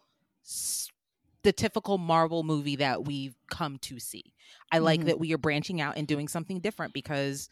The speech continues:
Speaker 1: we've been doing this for so long. We should be evolving.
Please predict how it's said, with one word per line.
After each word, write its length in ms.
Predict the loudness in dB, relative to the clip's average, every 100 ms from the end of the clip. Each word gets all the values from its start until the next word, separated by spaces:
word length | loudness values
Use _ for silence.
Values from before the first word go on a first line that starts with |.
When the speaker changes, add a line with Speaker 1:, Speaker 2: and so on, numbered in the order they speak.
| -18 -20 _ _ _ _ -6
Speaker 1:
we've 200 | -6 -2
been 200 | -2 0
doing 420 | 2 2 2 -2
this 160 | -4 -4
for 160 | -4
so 260 | -2 0 0
long. 520 | 2 2 2 0 -4
We 120 | -4 -2
should 380 | 0 0 0
be 200 | -2 -6 -6
evolving. 640 | -8 -8 -10 -16 -20 -20